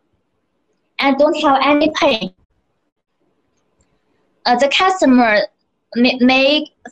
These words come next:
feel a little hot. This is very normal, a little hot. Okay, you know, this is live show, so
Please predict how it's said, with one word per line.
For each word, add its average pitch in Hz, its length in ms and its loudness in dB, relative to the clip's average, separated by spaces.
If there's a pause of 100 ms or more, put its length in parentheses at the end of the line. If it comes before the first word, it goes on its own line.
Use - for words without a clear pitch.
feel 262 320 2
a 247 120 2
little 285 300 0
hot. 302 340 -2 (840)
This 285 160 -2
is 277 160 0
very 285 300 2
normal, 294 560 0 (600)
a 240 80 2
little 262 360 0
hot. - 280 -2 (4000)
Okay, 294 220 2
you 294 180 2
know, 285 340 2
this 302 180 -2
is 302 180 -2
live 294 340 2
show, 233 240 0
so 269 220 0